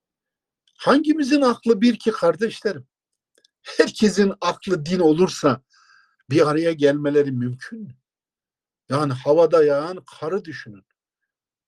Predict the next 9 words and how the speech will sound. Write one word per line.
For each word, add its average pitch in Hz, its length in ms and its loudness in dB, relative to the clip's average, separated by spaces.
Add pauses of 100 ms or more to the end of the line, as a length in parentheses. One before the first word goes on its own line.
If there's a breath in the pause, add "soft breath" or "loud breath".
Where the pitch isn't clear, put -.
(440)
Aynı 180 480 -4 (280)
düşünceler 254 680 -4
de 151 140 -4
böyledir. 113 580 -8 (500)
Allah'tan 175 600 0
ki 156 220 -8
kar - 360 -6 (460)
yerde 170 520 0
birleşiyor. 131 680 -10